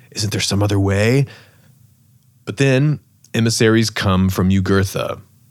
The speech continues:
and Bocchus tells these guys that he's trying to negotiate a peace with the Romans that will be advantageous to both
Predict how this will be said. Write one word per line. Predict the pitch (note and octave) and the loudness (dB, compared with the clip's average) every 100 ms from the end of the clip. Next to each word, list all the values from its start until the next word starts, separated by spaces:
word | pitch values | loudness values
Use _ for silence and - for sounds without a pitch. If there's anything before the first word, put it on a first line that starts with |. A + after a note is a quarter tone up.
| _ _ - | _ _ -14
and | D2+ E2 D#2+ - | -8 -8 -8 -4
Bocchus | D3 E3+ D3+ | -2 -2 -2
tells | - B2+ B2+ A2 | -2 0 0 -2
these | A2 A2 | -4 -4
guys | - - C#2 F2 A2+ | -10 -8 -6 -2 -4
that | F#2+ | -2
he's | B2+ | -4
trying | - - F#3 F3 F#3+ | -4 -6 -4 -2 0
to | F3+ | 2
negotiate | F3 A2+ D#3 E3 D#3 - G#2+ A2 G2+ | 0 0 0 2 0 0 0 0 -2
a | A2+ | -6
peace | - - A#2+ G2+ - | -6 -4 -2 -2 -2
with | G2+ | -2
the | G2+ | 0
Romans | F#2+ G2+ C3+ D3+ | 2 2 2 0
that | C3 | -2
will | B2+ | -4
be | B2+ D#3 D#3+ C#3 | -2 0 -2 -4
advantageous | - G2 B2 C3 A#2+ G#2 A2 B2 | -6 -4 0 0 0 -2 -2 -4
to | - C#3 | -4 -6
both | A2 G2 A2+ C3 A#2+ - | -6 -2 0 2 0 -4